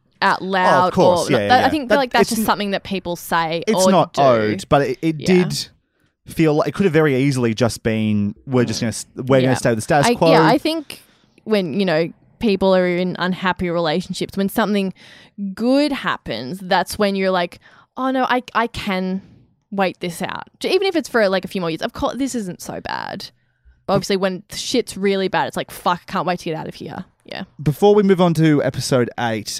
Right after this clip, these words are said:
Speaker 2: um, just I love the Morty extended quote to, to Summer about getting your shit together. "Get your shit
Speaker 1: In a
Speaker 2: together.
Speaker 1: bag, I
Speaker 2: Put it
Speaker 1: don't
Speaker 2: into
Speaker 1: know.
Speaker 2: a bag. Take it to a store.
Speaker 1: Mm.
Speaker 2: Take it to a museum. I don't care. Just get it together.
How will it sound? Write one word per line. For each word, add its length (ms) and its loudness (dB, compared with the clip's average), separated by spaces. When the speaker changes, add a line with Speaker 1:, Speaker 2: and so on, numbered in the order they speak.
Speaker 2:
um, 420 0
just 180 -4
I 140 -2
love 460 -2
the 80 -2
Morty 440 -2
extended 420 -6
quote 340 -6
to, 520 -4
to 840 -4
Summer 380 -2
about 280 -2
getting 200 -2
your 80 -4
shit 200 -10
together. 380 -4
"Get 200 -2
your 120 2
shit 200 2
Speaker 1:
In 100 4
a 40 4
Speaker 2:
together. 200 4
Speaker 1:
bag, 340 4
I 60 2
Speaker 2:
Put 100 2
it 20 4
Speaker 1:
don't 100 4
Speaker 2:
into 60 0
Speaker 1:
know. 60 6
Speaker 2:
a 40 2
bag. 480 2
Take 160 0
it 80 -6
to 140 2
a 40 0
store. 460 4
Speaker 1:
Mm. 60 -4
Speaker 2:
Take 160 0
it 60 -14
to 100 2
a 40 2
museum. 360 0
I 100 0
don't 180 2
care. 380 0
Just 240 -2
get 160 4
it 100 2
together. 480 2